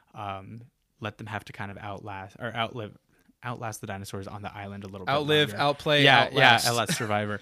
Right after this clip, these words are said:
Speaker 2: <laughs>
Speaker 1: Um, have to kind of survive on the island a little more. But I, I will agree with Cameron. I understand how that can be something that we've seen a lot already. If they're gonna bring them back over to,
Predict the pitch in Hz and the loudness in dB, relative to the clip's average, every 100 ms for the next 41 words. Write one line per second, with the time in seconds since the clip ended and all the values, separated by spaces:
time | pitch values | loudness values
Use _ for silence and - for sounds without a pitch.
0 | - - - 131 110 107 - - - 123 | -12 -16 -2 0 0 -2 -8 -14 -6 -2
1 | 127 160 151 147 139 131 120 - 110 104 | 0 0 -4 -4 -4 -4 -6 -8 -4 -4
2 | 101 104 95 104 104 104 107 113 - _ | -4 -6 -6 -6 -6 -6 -6 -8 -12 _
3 | 175 180 - 127 - 139 147 160 156 156 | -4 -2 -4 -6 -4 -4 -2 -4 -4 -6
4 | 156 - 175 151 107 107 - 120 127 - | -6 -8 -8 -8 -6 -6 -6 -8 -10 -10
5 | 107 110 104 101 98 110 104 101 - 95 | -10 -8 -8 -8 -12 -12 -12 -12 -12 -14
6 | 98 95 95 95 95 _ _ _ _ _ | -14 -16 -14 -14 -14 _ _ _ _ _
7 | - 113 - 123 107 95 90 - 76 - | -10 -8 -8 -8 -8 -8 -12 -14 -18 -18
8 | _ _ _ - 139 - 156 156 143 120 | _ _ _ -6 -6 -6 -8 -8 -10 -8
9 | 113 117 113 104 98 110 - - _ _ | -8 -6 -8 -8 -10 -12 -14 -20 _ _
10 | _ - 117 104 101 - - | _ -10 -8 -8 -10 -14 -14